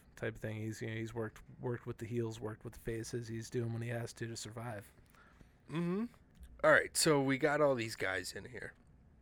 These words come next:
Speaker 2: Now what's going on? I mean, we still got a little bit of time until the next person comes out.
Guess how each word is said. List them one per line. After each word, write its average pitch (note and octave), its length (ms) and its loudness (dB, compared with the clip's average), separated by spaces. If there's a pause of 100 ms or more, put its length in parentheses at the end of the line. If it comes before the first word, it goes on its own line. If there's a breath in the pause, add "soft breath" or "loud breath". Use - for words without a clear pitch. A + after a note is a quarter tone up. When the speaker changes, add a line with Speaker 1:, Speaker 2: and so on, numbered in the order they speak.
(360)
Speaker 2:
Now A#2+ 220 10
what's A#2+ 220 6
going G#2 280 0
on? G#2+ 180 -8
I A#2 60 -4
mean, G2+ 260 -4 (420 loud breath)
we B2 100 0
still C#3 200 4
got A#2+ 200 8
a A#2 40 8
little A#2 260 6
bit A#2 180 8
of A2 100 0
time G#2+ 360 2
until A2 240 -4
the A2 100 -6
next A2 300 -6
person A2 420 -4
comes G#2+ 300 -6
out. G#2 220 -6